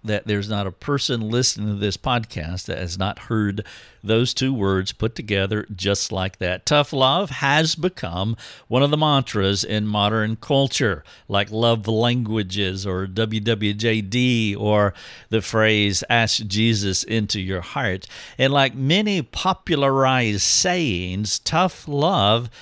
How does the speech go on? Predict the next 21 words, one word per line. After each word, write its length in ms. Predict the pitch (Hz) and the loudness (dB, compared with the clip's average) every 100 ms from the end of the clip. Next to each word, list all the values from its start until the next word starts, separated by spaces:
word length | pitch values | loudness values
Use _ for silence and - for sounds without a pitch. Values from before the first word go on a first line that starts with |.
| - - | -20 -18
has 400 | - 147 196 196 | 0 2 2 0
taken 440 | - 185 - 165 143 | -4 -6 -2 -2 -2
on 380 | 143 156 156 135 | 0 2 2 2
an 220 | 117 113 | 0 0
unintended 1040 | 131 151 165 135 113 175 202 135 95 113 | 0 2 2 0 0 -2 0 2 2 0
and 180 | 113 110 | 0 0
in 200 | 113 104 | 2 0
many 260 | 117 139 87 | 0 -2 -4
cases 540 | - 82 87 90 80 | -4 -4 -4 -6 -6
harsh 680 | - - - 76 - - - _ _ _ _ _ _ _ - | -8 -10 -8 -8 -10 -10 -14 _ _ _ _ _ _ _ -6
meaning 800 | 113 117 135 139 104 90 98 92 - - - | -2 2 4 4 2 0 -2 -4 -10 -14 0
that 180 | 110 104 | 0 4
does 300 | 127 123 117 | 2 4 2
not 240 | 110 101 | -2 0
bring 240 | 110 110 | 0 2
about 360 | 104 110 113 - | 0 0 -2 -2
the 80 | 92 | -8
peaceful 520 | - 101 - - 95 | -2 -2 -2 -4 -8
fruit 380 | - 104 98 - | -4 -2 -2 -4
of 240 | 101 87 | -4 -4
righteousness. 840 | 92 95 98 - 85 - 104 82 | -2 0 0 -2 -6 -6 -6 -6